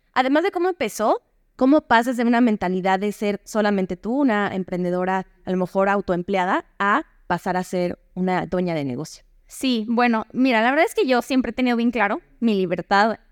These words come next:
Speaker 2: ante todo. Como yo en verdad empecé a trabajar por pagarme viajes, ¿sabes? Por irme de viaje, o sea,
Speaker 1: Claro.
Speaker 2: como, ajá, yo por mi libertad, yo nunca he sido alguien que le gusta mucho los horarios, que le gusta mucho los jefes, como que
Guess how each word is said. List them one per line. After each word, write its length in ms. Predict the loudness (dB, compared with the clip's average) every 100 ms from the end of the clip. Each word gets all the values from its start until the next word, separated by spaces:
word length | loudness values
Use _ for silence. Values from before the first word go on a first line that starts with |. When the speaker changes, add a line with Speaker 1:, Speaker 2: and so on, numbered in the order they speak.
| _
Speaker 2:
ante 240 | -2 -2 -2
todo. 200 | -6 -10 -4
Como 180 | -2 2
yo 260 | 2 2
en 80 | 2
verdad 260 | 2 2 0
empecé 240 | 0 -4
a 40 | -2
trabajar 500 | 0 0 0 0 -2 -8 _ _ _
por 300 | -2 0 -2 _ _ _ 0
pagarme 400 | 2 4 2 2
viajes, 400 | 2 0 -6 -8
¿sabes? 260 | -4 -4
Por 180 | -4 -4
irme 360 | -4 -4 -4 -4
de 80 | -4
viaje, 580 | 0 0 0 -2 -2
o 60 | -2
sea, 140 | -2
Speaker 1:
Claro. 200 | -2 -2 -4 -6
Speaker 2:
como, 20 | _ _
ajá, 400 | -4 0 2 4
yo 320 | 2 2 2
por 140 | 2 0
mi 100 | 0
libertad, 540 | -2 -2 -2 2 2 2
yo 100 | 0
nunca 260 | 0 0 -2
he 40 |
sido 200 | -2 0
alguien 320 | 0 0 -2 -2
que 80 |
le 100 | -4
gusta 320 | -6 -8 -6 -4
mucho 280 | -4 0
los 220 | 0 0 -2
horarios, 680 | -2 0 2 2 2 0
que 100 | 0
le 80 | 0
gusta 240 | 0 0
mucho 260 | 0 0 -2
los 200 | -2 -4
jefes, 500 | -6 -6 -4 -8 -8 _ _ -4
como 220 | -2 0
que 260 | -2 -2